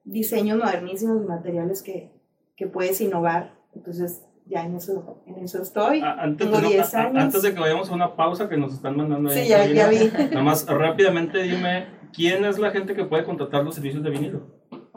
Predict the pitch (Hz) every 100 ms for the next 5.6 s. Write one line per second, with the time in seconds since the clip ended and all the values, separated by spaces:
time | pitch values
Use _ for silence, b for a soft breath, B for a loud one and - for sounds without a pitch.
0 | - - _ - 233 233 269 277 269 294
1 | 294 302 247 214 226 226 - - 269 254
2 | 240 - 269 240 247 240 254 254 262 262
3 | 240 220 220 277 202 196 196 196 196 185
4 | 196 190 180 175 - _ 208 190 175 185
5 | 180 190 190 202 190